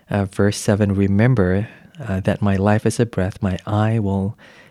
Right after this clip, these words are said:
never again see good. The eye of him who sees me will behold me no more. While your eyes are on me, I shall be gone."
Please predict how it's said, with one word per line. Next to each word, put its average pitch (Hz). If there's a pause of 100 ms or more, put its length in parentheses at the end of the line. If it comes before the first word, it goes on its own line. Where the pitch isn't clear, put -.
never 113
again 101
see 98
good. 95 (920)
The -
eye 120
of 113
him 156
who 113
sees 107
me 120
will 107
behold 110
me 110
no 107
more. 113
While 95
your 117
eyes 123
are 123
on 113
me, 107 (640)
I 107
shall 95
be 95
gone." 95